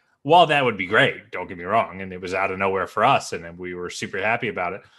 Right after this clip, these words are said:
I do like that the idea of, like, hey, this is somebody that they were already targeting,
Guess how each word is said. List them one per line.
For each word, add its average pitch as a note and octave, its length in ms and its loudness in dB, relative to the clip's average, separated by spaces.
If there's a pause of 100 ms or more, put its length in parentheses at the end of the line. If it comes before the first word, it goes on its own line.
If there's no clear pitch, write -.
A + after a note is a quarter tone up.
(180)
I D3 100 2
do F#3+ 280 0
like C#3+ 360 0
that B2 120 -4
the A#2 120 -2
idea A2 240 0
of, G2+ 80 -2
like, G2+ 200 -6 (200)
hey, C3 140 2
this C3+ 220 -4
is D#3+ 80 -8
somebody D#3+ 380 0
that A#2 200 -4
they A#2+ 120 2
were G#2+ 200 2
already G#2+ 380 2
targeting, C#3+ 640 -2